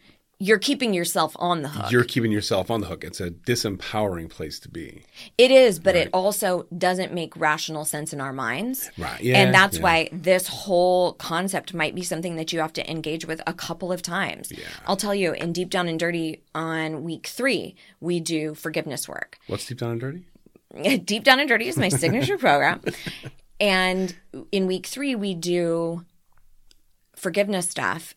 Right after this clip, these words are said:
Speaker 1: and we look at both self-forgiveness and external forgiveness.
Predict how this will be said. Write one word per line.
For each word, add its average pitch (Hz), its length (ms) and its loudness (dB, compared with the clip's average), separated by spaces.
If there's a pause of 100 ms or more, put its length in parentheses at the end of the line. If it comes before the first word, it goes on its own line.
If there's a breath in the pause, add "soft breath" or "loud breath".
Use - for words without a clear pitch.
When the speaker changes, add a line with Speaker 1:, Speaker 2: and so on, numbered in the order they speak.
Speaker 1:
and 170 320 0
we 165 120 -4
look 165 160 -2
at - 80 -2
both 160 160 -2
self-forgiveness 160 680 -4
and 160 160 -6
external 196 400 -4
forgiveness. 156 640 -8